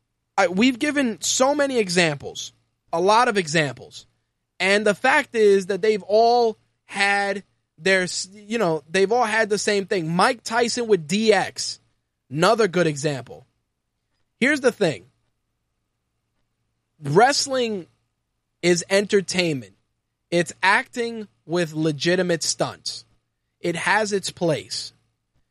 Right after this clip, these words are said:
Now, for him to say he doesn't like the celebrities competing with the guys in the business, okay,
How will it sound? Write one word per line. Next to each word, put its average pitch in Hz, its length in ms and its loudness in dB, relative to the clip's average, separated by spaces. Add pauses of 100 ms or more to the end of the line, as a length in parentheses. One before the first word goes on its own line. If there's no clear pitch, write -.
(200)
Now, 175 500 2 (440)
for 208 180 2
him 247 240 0
to 269 120 -6
say 240 200 2
he 226 80 4
doesn't 220 220 2
like 214 180 2
the 196 120 -2
celebrities 196 580 0
competing 190 500 -4
with 190 140 2
the 175 80 0
guys 180 320 2
in 185 80 -4
the 170 80 0
business, 208 580 0 (480)
okay, 175 600 2